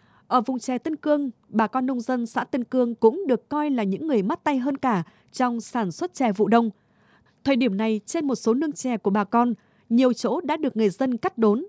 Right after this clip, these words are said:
đang nhú lộc non, còn lại một số diện tích đang được cắt cúp,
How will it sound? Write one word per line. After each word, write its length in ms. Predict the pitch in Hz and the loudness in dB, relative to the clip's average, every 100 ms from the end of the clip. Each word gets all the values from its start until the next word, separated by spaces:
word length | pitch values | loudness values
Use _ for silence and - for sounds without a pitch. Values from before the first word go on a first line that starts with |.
| _ | _
đang 380 | 214 226 240 226 | -2 0 0 2
nhú 200 | 208 233 | 2 4
lộc 220 | 330 - | 2 0
non, 240 | 220 240 233 - _ _ _ | 0 2 0 -4 _ _ _
còn 140 | 277 240 | 0 2
lại 260 | 240 208 - | -2 -6 -4
một 120 | 220 | -2
số 220 | - 226 | 0 0
diện 180 | 277 226 | 0 -2
tích 240 | 240 359 _ - | 0 -4 _ -6
đang 360 | 202 233 226 | -2 -2 -2
được 220 | 202 175 - | -2 -2 -2
cắt 200 | 320 - | -4 2
cúp, 220 | 349 | 2